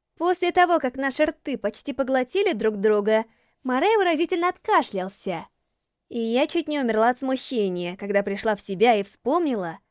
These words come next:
что мы стоим напротив нашего дома. Абсолютно довольный Гайра сама ушел на работу. Он, наверное, хотел показать всем:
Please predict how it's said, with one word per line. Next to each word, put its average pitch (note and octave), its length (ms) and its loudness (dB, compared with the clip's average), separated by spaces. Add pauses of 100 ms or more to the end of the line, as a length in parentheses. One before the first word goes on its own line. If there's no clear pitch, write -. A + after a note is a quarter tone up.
(340)
что - 260 -8
мы F#3+ 140 -2
стоим G#3 440 -2
напротив C4 440 2
нашего B3 380 2
дома. F#3+ 460 0 (960)
Абсолютно G#4+ 480 2
довольный E4 400 0
Гайра C4 300 2
сама B3+ 380 -2
ушел E4 220 -2
на E4 100 0
работу. C#4 540 0 (680)
Он, E4+ 200 2
наверное, D4+ 420 2
хотел C#4+ 340 2
показать B3 500 0
всем: C#4 440 -2